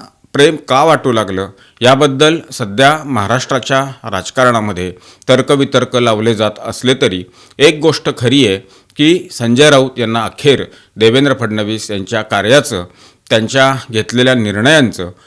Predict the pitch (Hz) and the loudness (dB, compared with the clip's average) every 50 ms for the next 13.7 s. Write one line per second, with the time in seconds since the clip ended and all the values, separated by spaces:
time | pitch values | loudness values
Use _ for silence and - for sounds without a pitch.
0 | _ _ _ 139 123 120 120 147 151 151 - - 127 113 113 110 107 - 117 104 | _ _ _ 0 0 2 2 -2 -6 -4 -2 -2 -2 0 0 -2 -4 -4 -2 -2
1 | 101 98 - - _ 123 135 151 147 - - - _ - 131 143 139 - 143 127 | -2 -4 -6 -6 _ -4 -4 -4 -8 -18 -20 -20 _ 0 0 0 0 -2 0 2
2 | 135 135 147 151 - - 120 107 101 101 113 117 117 - 127 123 110 - - 131 | 2 2 2 0 -8 -12 -8 -6 -4 -4 -4 -6 -6 -4 -4 -4 -4 -4 -4 -6
3 | 131 147 139 - - 104 90 92 127 147 139 165 156 135 120 110 - - 131 120 | -6 -6 -8 -10 -10 -10 -4 0 0 0 2 2 2 2 0 -2 0 -2 0 0
4 | 117 113 107 104 101 92 95 98 101 107 _ _ _ _ _ - 117 101 104 101 | 0 0 -2 -2 -4 -4 -6 -8 -10 -10 _ _ _ _ _ -2 -2 0 0 0
5 | 95 90 90 90 - _ _ _ _ _ - _ _ - 151 151 165 190 208 214 | -2 -4 -6 -10 -14 _ _ _ _ _ -20 _ _ 2 4 6 6 6 4 4
6 | 208 - _ 147 - - 175 180 165 151 139 147 170 - 180 185 170 151 123 110 | 0 -2 _ -2 0 2 2 4 4 4 4 4 0 0 0 0 2 2 2 0
7 | 107 - 143 143 123 120 143 156 165 165 151 151 175 180 190 190 - - 151 143 | -2 -4 -6 -4 2 4 4 4 4 2 2 4 4 4 4 2 0 0 -2 -2
8 | 135 - 165 165 170 170 160 - - 180 180 175 170 135 107 127 139 156 147 - | 2 2 2 2 2 2 0 2 2 4 4 4 2 0 0 2 0 0 0 -4
9 | 151 143 147 151 147 139 123 117 127 127 131 131 123 - 131 127 147 131 120 110 | -2 2 2 2 4 2 2 2 2 2 2 -2 -2 -4 -4 -2 -2 -2 -2 -2
10 | 104 92 - 101 92 - - - - - - _ _ 113 143 170 170 - - 135 | -4 -4 -4 -6 -6 -6 -12 -20 -20 -20 -20 _ _ 2 4 4 4 4 2 0
11 | 117 - - 135 117 104 95 90 - - 104 101 104 110 131 131 123 - 120 107 | 0 2 2 2 2 2 0 -6 -10 -10 -4 -2 0 0 0 0 -2 -2 -4 -4
12 | 95 - - _ _ - - _ _ 113 117 131 135 151 151 151 156 151 151 - | -4 -4 -8 _ _ -20 -20 _ _ -2 2 2 4 2 4 2 2 2 2 0
13 | - 120 117 95 123 143 147 160 143 131 113 104 95 | -4 -6 -4 0 0 2 4 4 4 2 2 0 -4